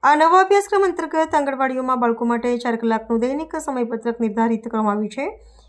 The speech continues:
જેમાં રમતગમતની સાથે ગુણવત્તાયુક્ત શિક્ષણ પ્રદાન કરવા પર ભાર મૂકવામાં આવ્યો છે. કાઉન્સિલરની બેઠકમાં બાળકોના વિકાસના માપદંડોના વ્યક્તિગત મૂલ્યાંકન માટે મારી વિકાસ યાત્રા પુસ્તિકા તેમજ આંગણવાડી કાર્યક્રમો માટે વિશેષ એક્ટિવિટી બેંક અને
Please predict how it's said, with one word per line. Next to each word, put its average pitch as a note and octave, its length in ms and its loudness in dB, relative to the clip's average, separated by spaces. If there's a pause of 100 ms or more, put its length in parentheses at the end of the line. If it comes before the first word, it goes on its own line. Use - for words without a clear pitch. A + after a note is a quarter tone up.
(140)
જેમાં B3+ 220 0
રમતગમતની D#4 720 0
સાથે C#4 320 -2
ગુણવત્તાયુક્ત A#3 640 -2
શિક્ષણ A#3 380 -6
પ્રદાન C4 320 -6
કરવા A3+ 260 -2
પર A3 180 -4
ભાર G#3+ 240 0
મૂકવામાં G#3 400 -2
આવ્યો G#3+ 180 -6
છે. - 140 -12 (840)
કાઉન્સિલરની E4+ 560 4
બેઠકમાં E4 680 2
બાળકોના D4+ 400 2
વિકાસના C4+ 600 0
માપદંડોના A#3+ 540 0
વ્યક્તિગત A3+ 400 -2
મૂલ્યાંકન A3 400 0
માટે G#3+ 240 0
મારી G#3+ 240 0
વિકાસ D4 460 -2
યાત્રા A#3 360 0
પુસ્તિકા A3+ 480 -4
તેમજ A3 400 -4 (440)
આંગણવાડી E4+ 600 2
કાર્યક્રમો B3+ 380 -2
માટે A#3 240 0
વિશેષ D#4+ 540 -4
એક્ટિવિટી A#3+ 500 -4
બેંક A#3 340 0
અને A3+ 180 0